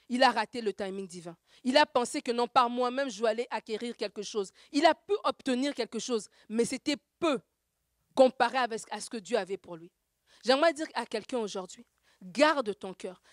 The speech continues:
Garde ton cœur dans cette saison. Peut-être que le diable est en train de te pousser pour te dire, va faire par tes propres moyens. Mais peut-être par tes propres moyens, tu pourras obtenir quelque chose.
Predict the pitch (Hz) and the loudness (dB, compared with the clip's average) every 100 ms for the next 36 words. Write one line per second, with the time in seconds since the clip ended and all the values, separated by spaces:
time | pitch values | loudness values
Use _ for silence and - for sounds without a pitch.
0 | - 185 392 - 302 262 320 254 220 285 | -2 2 2 2 -6 4 4 4 -2 -2
1 | 269 - 226 185 202 - _ _ - 302 | -2 -4 -8 -6 -8 -10 _ _ -2 0
2 | - 392 - 254 220 247 320 247 240 240 | 0 0 -2 -2 0 2 2 2 -2 -4
3 | 302 262 254 220 - 233 - 233 - _ | -4 -4 -6 -8 -10 -10 -8 -10 -12 _
4 | - 262 277 220 302 247 330 - 330 - | -6 -4 -2 -2 2 4 2 2 0 0
5 | 233 240 - 269 - 214 208 196 190 170 | -6 -8 -4 -4 -4 -6 -4 -6 -8 -16
6 | _ _ 262 - 320 427 - - - - | _ _ -2 -2 -2 -2 0 -2 -2 -4
7 | 320 - 240 240 285 - 269 - 240 - | -4 -2 -2 -2 -4 -6 -4 -2 -4 -6
8 | 233 262 254 220 214 - 208 | -8 -6 -6 -8 -10 -4 -6